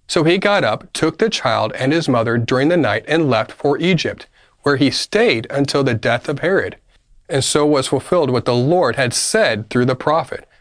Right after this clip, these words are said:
'Out of Egypt I called my son.'" How is this possible? How does it make sense?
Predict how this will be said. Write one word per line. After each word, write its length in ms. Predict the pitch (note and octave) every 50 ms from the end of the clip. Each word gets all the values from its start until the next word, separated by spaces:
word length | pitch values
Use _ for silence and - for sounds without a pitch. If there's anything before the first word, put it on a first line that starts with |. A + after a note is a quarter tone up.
| - _
'Out 200 | - D3 C#3+ D3+
of 140 | C#3+ B2+ - -
Egypt 480 | F#3 G#3 A3+ G3+ - - A2+ G#2 - - -
I 140 | C3 C3 B2
called 340 | - - - A2+ G#2 G#2 A2+
my 180 | A2+ G#2 A2
son.'" 420 | A2 - - - E3+ D#3 G#2+ G#2 - - _ _ _ _ _ _ _ _ _ _ _ _ _ _ _ _ _ _ -
How 220 | E3+ E3+ F#3 F#3+ F#3+
is 180 | F3+ D3+ C3+
this 200 | C3+ C3 B2 A#2+ -
possible? 640 | - - - A#2+ A2+ G#2+ - - - - - - - _ _ _ _ _ _ _ _ _ _
How 240 | _ - - - D#3
does 160 | D#3+ D#3 C#3+
it 80 | D#3 B2
make 200 | C3+ C3 B2+ -
sense? 500 | - - E3 D3 A2 - - - - -